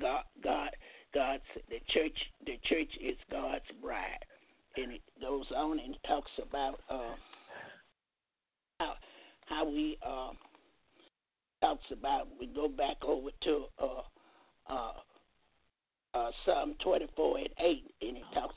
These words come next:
about how, how we can review three and four. Uh, uh,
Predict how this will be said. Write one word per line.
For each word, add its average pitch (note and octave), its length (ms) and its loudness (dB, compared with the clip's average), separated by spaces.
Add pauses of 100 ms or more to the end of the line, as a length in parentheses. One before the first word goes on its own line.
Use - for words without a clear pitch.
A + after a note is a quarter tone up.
about B2 340 0
how, B2+ 240 -2 (420)
how D#3 220 4
we C#3+ 80 0 (340)
can C4+ 260 -4
review C#4+ 480 2 (140)
three D4 320 0
and C#4 100 -6 (100)
four. F3 320 4 (520)
Uh, - 1000 -6
uh, A3+ 180 2